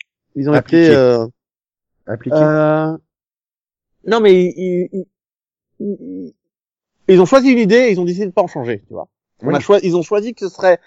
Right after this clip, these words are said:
Speaker 1: la
Speaker 2: Mm.
Speaker 1: série, euh,
Speaker 2: Jusqu'au
Speaker 1: Tegrity,
Speaker 2: boutiste.
Speaker 1: et jusqu'au boutiste, mais un truc de fou, quoi.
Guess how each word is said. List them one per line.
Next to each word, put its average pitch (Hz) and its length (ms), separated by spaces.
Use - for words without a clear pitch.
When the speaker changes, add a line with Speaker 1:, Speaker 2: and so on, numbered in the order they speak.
Speaker 1:
la 165 140
Speaker 2:
Mm. 196 40
Speaker 1:
série, 190 460
euh, 139 120
Speaker 2:
Jusqu'au 156 360
Speaker 1:
Tegrity, 147 180
Speaker 2:
boutiste. 135 180
Speaker 1:
et 151 40
jusqu'au 254 480
boutiste, 226 720
mais 214 120
un 214 120
truc 202 280
de 175 120
fou, 370 280
quoi. - 260